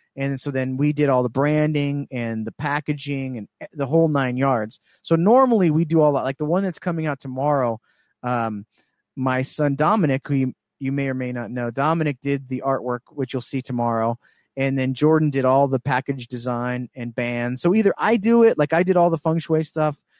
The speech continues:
or Jordan will do it all. Like, Jordan did a lot of the sarsaparilla stuff, especially sarsaparilla two, uh, and one, the, the label on the packaging, Jordan did all of that sort of stuff. So me and Jordan just collaborate, or my other son Dominic helps out sometimes.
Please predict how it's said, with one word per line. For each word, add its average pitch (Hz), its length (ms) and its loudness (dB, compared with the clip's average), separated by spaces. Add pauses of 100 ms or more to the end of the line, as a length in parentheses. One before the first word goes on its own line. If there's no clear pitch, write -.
(240)
or 156 220 2
Jordan 156 420 0
will 139 100 -4
do 131 200 -2
it 123 60 0
all. 120 180 0
Like, 117 160 -6
Jordan 160 240 -2
did 147 120 -4
a 135 40 -6
lot 135 180 -4
of 123 60 -8
the 120 60 -18
sarsaparilla 139 760 -4
stuff, - 280 -6
especially 160 400 -2
sarsaparilla 143 500 -2
two, 151 420 0 (640)
uh, 131 320 0
and 143 320 -2
one, 151 440 0
the, 139 120 -2 (260)
the 131 460 -2
label 143 500 0
on 131 220 -2
the 123 80 -4
packaging, 123 800 -8 (420)
Jordan 147 360 2
did 127 140 -2
all 127 280 4
of 120 60 -6
that 123 220 -2
sort 127 180 -6
of 120 60 -10
stuff. 120 300 -4 (280)
So 180 220 4
me 247 260 2
and 208 120 2
Jordan 170 320 4
just 151 380 -4
collaborate, 143 720 0
or 143 160 0
my 135 180 0
other 139 140 0
son 139 180 -6
Dominic 131 360 -4
helps 135 260 -8
out 131 260 -4
sometimes. 131 600 -8